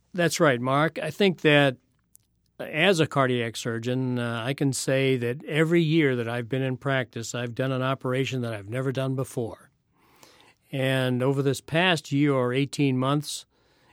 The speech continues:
it's been several operations. We really have morphed as surgical professionals over the last year or two,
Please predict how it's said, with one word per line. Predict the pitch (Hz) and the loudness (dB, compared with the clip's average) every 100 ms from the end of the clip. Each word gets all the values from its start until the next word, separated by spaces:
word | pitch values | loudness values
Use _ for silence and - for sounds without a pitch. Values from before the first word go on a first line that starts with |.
| - | -4
it's | 143 143 | -2 -2
been | 143 139 | -2 -2
several | 123 - 160 175 123 107 | -2 0 0 2 0 -2
operations. | 107 107 113 107 104 - 107 156 - - | -6 -8 -8 -8 -10 -14 -16 -16 -16 -6
We | 127 | -4
really | 139 175 165 143 | 0 2 2 2
have | 135 143 143 135 117 - _ _ _ _ | 2 2 2 0 -4 -12 _ _ _ _
morphed | 120 143 156 117 - - - _ _ _ _ _ _ - | 0 4 6 4 -4 -16 -20 _ _ _ _ _ _ -6
as | 123 123 127 117 - - _ _ _ | -2 0 0 -4 -10 -14 _ _ _
surgical | - - 143 139 135 | -14 -2 0 0 -4
professionals | 127 120 - 135 120 127 120 120 110 - _ _ _ | -4 -6 -2 -2 -2 -4 -4 -6 -10 -16 _ _ _
over | 135 139 135 | -2 0 0
the | 120 | -2
last | 123 127 120 - | -2 -2 -2 -4
year | 123 120 | -2 -4
or | |
two, | 107 - 127 123 117 | -4 -2 -2 0 -2